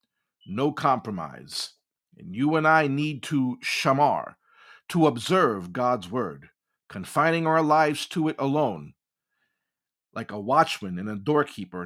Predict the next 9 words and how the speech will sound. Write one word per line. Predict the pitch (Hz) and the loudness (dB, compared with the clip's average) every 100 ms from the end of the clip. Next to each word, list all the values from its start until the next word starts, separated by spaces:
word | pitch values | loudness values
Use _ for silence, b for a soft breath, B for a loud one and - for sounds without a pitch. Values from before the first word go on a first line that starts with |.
| 90 | -10
to | 117 | -6
our | 113 110 | -4 -4
souls. | - 123 82 65 67 - - _ - | -4 -6 -6 -8 -8 -8 -10 _ 2
Proverbs | 135 147 151 135 | 4 6 4 2
chapter | - 151 - 135 | 0 -2 0 -6
four, | - 165 151 151 147 | -6 -2 2 2 0
verse | 107 131 - - | -2 -4 -4 -8
twenty-three | - 156 151 - 151 | -4 -2 -2 -4 -6
says, | 120 139 123 123 107 | -4 -2 -2 -2 -6